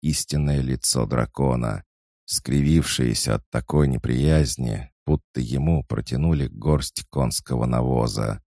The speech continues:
«И за такую наглость и оскорбление всего павильона волшебного рассвета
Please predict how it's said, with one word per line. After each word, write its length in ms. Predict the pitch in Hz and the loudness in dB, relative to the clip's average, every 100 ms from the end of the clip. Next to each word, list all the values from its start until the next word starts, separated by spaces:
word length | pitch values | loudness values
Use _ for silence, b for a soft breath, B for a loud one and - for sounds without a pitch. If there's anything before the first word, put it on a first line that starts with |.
| _ _ _ _ | _ _ _ _
«И 80 | - | -4
за 200 | 65 71 | 0 0
такую 440 | - 71 - 90 76 | 2 2 4 6 6
наглость 720 | 71 80 73 62 57 - - | 6 6 4 0 -2 -2 -2
и 60 | |
оскорбление 880 | 58 - - 69 60 78 82 76 64 | 0 0 0 0 2 4 4 4 0
всего 500 | - - 71 71 80 | 0 0 0 2 2
павильона 720 | 67 62 62 60 64 76 69 | 2 0 -2 -2 2 2 2
волшебного 800 | 62 58 55 - 73 60 58 58 | 2 0 0 2 2 0 -2 -2
рассвета 880 | 60 - - 67 76 80 67 57 53 | 0 0 0 2 4 4 4 -2 -4